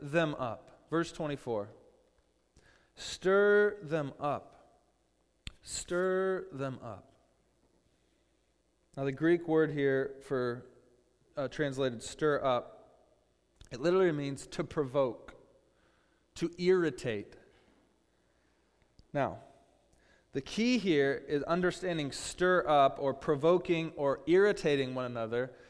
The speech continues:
It's not that we shake each other up. That's not what we're trying to do.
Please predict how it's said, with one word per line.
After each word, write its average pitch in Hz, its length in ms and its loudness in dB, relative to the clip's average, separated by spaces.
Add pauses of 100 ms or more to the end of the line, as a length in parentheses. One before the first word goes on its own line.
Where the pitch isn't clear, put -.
(340)
It's 151 200 -2
not 190 380 4
that 165 140 8
we 151 180 4
shake 220 500 6
each 196 220 -4
other 175 240 4
up. - 460 0 (480)
That's 190 200 4
not 220 120 6
what 208 100 4
we're 196 80 4
trying 185 200 -2
to 175 60 0
do. 160 220 2